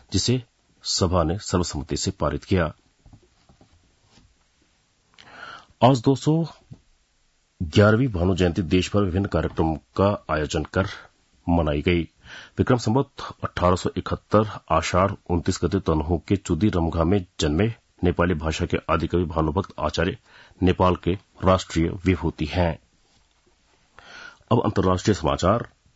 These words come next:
इसराइली सेना ने गजा के खान यूनिस के अलमवासी इलाके में हवाई हमला किया है। गजा में हमास संचालित स्वास्थ्य मंत्रालय के मुताबिक विस्थापित लोगों की घनी आबादी वाले इस इलाके में किए गए इसराइली हमले में कम से कम इकहत्तर फिलिस्तीनी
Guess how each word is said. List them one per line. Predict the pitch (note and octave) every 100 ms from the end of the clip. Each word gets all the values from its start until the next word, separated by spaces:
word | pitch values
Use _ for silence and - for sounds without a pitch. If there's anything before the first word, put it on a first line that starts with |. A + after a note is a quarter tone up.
| _ _ _ _ - - - _ -
इसराइली | G#2+ A#2 D3
सेना | D3 C3 C3 B2+
ने | D3 D3+
गजा | F#2+ F#2 A2
के | A2 C3 C3
खान | - G2 F#2+
यूनिस | F2 F2 -
के | - G2+ A#2 - - _ _ _ _ _ _ -
अलमवासी | G2+ F#2 F2+ - G2
इलाके | F2 E2+ D#2+ E2
में | D#2+ G2
हवाई | - E2 D#2+
हमला | D2+ C#2+
किया | D2+ D#2+ E2+
है। | F#2 F2 - _ - - - -
गजा | F2+ F2
में | F#2+
हमास | A2+ D#2 F2+ G2 -
संचालित | - F2 F2+ -
स्वास्थ्य | - - E2
मंत्रालय | D#2+ D#2+ E2
के | D#2+
मुताबिक | D#2 E2 G#2+ E2
विस्थापित | - E2+ - -
लोगों | F2 E2+
की | - G2+
घनी | E2 F#2+ -
आबादी | F#2 D#2 D#2+
वाले | D#2 E2 -
इस | - -
इलाके | F#2 F2 F#2
में | F2+
किए | - D#2+
गए | G2 -
इसराइली | - D#2+ D#2+ D2+
हमले | D2 D2+
में | F2 - - - -
कम | G#2+
से | G#2 G2
कम | F#2 F#2 -
इकहत्तर | G#2 G2+ - - A2
फिलिस्तीनी | - E2+ - E2 E2